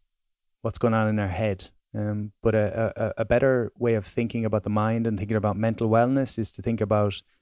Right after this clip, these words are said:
how the body impacts the mind. Uh, the breath is the bridge between body and mind.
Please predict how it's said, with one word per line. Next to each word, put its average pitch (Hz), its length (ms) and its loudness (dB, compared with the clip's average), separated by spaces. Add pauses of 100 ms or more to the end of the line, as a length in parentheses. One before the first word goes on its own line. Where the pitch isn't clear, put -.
(140)
how 117 180 0
the 113 120 0
body 113 440 4 (720)
impacts 107 400 2
the - 80 0
mind. 101 400 0 (320)
Uh, 113 120 0
the 110 120 0
breath 127 320 4
is 113 140 2
the 110 100 0
bridge 110 320 2
between 110 340 -2
body 101 280 2
and 98 80 0
mind. 98 380 -2